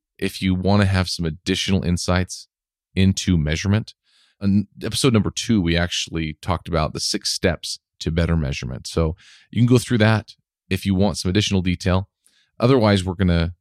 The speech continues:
we're gonna go through some parts of what we share in that episode here today, 'cause measurement is so closely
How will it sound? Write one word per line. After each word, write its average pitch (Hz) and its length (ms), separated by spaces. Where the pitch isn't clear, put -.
we're 98 80
gonna 104 120
go 92 140
through 92 220
some 117 260
parts - 540
of 92 140
what 98 120
we 90 80
share 85 280
in 80 80
that 78 120
episode 73 480
here 76 240
today, 67 380
'cause 98 160
measurement 104 560
is 80 140
so 90 340
closely - 580